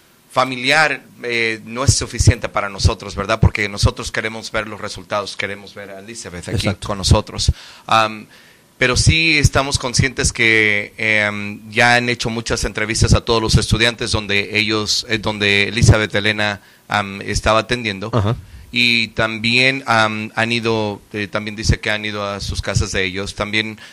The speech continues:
Speaker 1: am, han hecho, am, entrevistas a, a gentes que, que también trabajaban con, eh, en el trabajo donde ella
Speaker 2: Ujú.
Speaker 1: ayudaba a la señora del Guarache Sabrosón, am, y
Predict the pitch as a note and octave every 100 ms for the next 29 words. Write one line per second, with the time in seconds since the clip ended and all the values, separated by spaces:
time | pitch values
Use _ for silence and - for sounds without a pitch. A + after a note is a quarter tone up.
0 | - - A2 G#2+ G#2+ G#2+ A#2 A#2+ A#2 A#2
1 | A#2+ A#2 - B2+ A2+ A2 G#2+ G#2 - _
2 | - G#2 G#2 G#2 G#2 - A2 G#2 G#2+ A2+
3 | - A#2 - G#2 G2+ G2 G#2 G2+ C#3+ C#3
4 | C3+ - A#2 G#2+ G2+ G2+ - - - -
5 | _ - A#2 A2+ G#2+ G#2+ G#2 - _ A2+
6 | G2 A2+ A2+ B2 A#2+ G#2+ G2+ A#2 A2 G#2+
7 | G#2+ G#2+ G#2 G#2 G2+ G2+ G#2 G#2+ G2+ G2+
8 | G#2 G2+ G#2 A2+ G#2 G2 F#2+ F#2+ G2+ G#2
9 | G#2 A2 F#2 G2 G2 F#2+ F#2+ F#2+ F#2 -
10 | G#2 G2 G2 F#2+ F#2 F#2+ G2+ G2 G2+ G#2+
11 | G#2 G2+ G#2 - G2 G#2+ - - - G#2
12 | G#2 G2+ G2+ G2+ G2+ - - A2 A#2 A#2
13 | A#2+